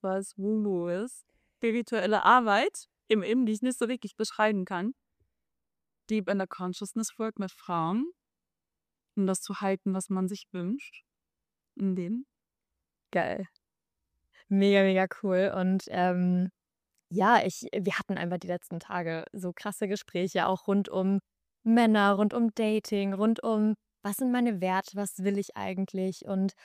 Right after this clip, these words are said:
Speaker 2: ähm, wie gehe ich auch damit um, wenn ich merke, ey, da ist grad so eine geile Connection und irgendwie, ich spüre da einfach auch so ein, so eine krasse Verbindung. Ähm, aber irgendwie ist da so ein Mismatch. Also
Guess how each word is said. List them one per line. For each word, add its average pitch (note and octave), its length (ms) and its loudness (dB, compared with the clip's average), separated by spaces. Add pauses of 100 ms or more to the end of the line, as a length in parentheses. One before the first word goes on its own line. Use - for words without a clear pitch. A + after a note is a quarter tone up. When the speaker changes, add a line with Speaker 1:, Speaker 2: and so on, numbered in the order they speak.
(300)
Speaker 2:
ähm, G3 560 0 (120)
wie G#3+ 220 0
gehe C4+ 140 0
ich - 140 -4
auch - 80 -2
damit G3 340 0
um, A3+ 300 4
wenn G3 320 4
ich - 240 -4
merke, G3 340 -2
ey, A3+ 220 -4
da G#3+ 100 -4
ist - 180 -8
grad G3+ 200 -12
so G#3 120 -10
eine A3+ 180 0
geile A3+ 280 0
Connection G3+ 560 -2
und F#3 100 0
irgendwie, G3 280 0
ich F#3+ 100 -8
spüre - 240 2
da G#3 120 2
einfach F#3+ 280 -4
auch - 140 -6
so - 140 -8
ein, G3+ 200 0
so G3 80 -6
eine G3 140 -4
krasse - 320 -14
Verbindung. G#3 520 0 (580)
Ähm, G3 480 4 (160)
aber G3+ 260 -8
irgendwie B3 400 4
ist - 220 -4
da A3+ 80 0
so A3 100 2
ein G#3+ 280 6
Mismatch. F3 520 2
Also G3+ 300 0